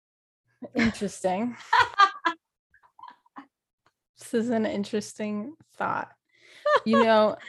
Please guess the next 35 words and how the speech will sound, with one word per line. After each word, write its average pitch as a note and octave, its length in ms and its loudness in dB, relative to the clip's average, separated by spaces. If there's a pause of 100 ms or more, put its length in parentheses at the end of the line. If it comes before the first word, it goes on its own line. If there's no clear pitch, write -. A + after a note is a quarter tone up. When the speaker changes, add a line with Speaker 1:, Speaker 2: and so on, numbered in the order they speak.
Speaker 2:
<laughs> G#3 200 -8
Speaker 1:
the A3+ 280 -2 (520)
other G#3 320 4
day, G3+ 640 -4 (680)
we're G#3+ 140 -2
not G#3 160 2
talking A3 320 0
about G#3+ 180 2
it G#3 80 2
on G3 160 0
the F#3 80 -6
pod, - 560 -6 (680)
but F#3+ 160 2
it F#3+ 120 -4
is A3 460 2
similar G3+ 680 -2 (140)
to, F#3 500 -6
well, C4 160 0
not G#3+ 180 -2
similar, F3+ 460 -2
but - 200 -4 (380)
one, G3+ 520 -2 (420)
one G#3 160 4
of F#3+ 100 4
a F#3 60 2
kind F3 420 -2
with F#3 200 -2 (520)
another G#3 460 6
movie F#3 260 4
we're F#3 180 0
watching F3+ 360 -4
later G#3 280 4
for G3 280 -4
this F3+ 200 -4
season. F3 500 -8